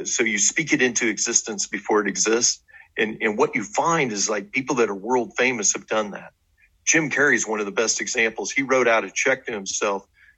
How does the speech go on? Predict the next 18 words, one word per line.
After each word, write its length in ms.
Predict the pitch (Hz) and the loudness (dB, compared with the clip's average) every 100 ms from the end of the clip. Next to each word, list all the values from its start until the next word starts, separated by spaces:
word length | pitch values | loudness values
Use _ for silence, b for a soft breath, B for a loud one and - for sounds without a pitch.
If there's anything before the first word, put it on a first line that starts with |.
| _ - | _ -8
uh, 260 | 104 101 - - | -4 -4 -6 -6
and 160 | 117 104 | -4 -2
he 120 | 110 | -2
was 140 | 95 | -2
living 280 | 104 131 123 | 2 4 6
in 100 | 110 | 2
his 140 | 95 | 0
car, 460 | - - 120 107 95 B B _ | -2 0 4 4 0 B B _
and 100 | - | -8
the 60 | 202 | -4
check 320 | 208 - - | 2 2 4
said 380 | - 113 101 98 | 2 2 2 0
it 100 | 110 | -4
was 160 | 104 - | -4 -2
for 160 | 110 | -2
a 60 | 98 | -2
million 320 | 107 113 104 | 0 0 0
dollars 560 | 101 101 - - - | 0 0 -2 -10 -12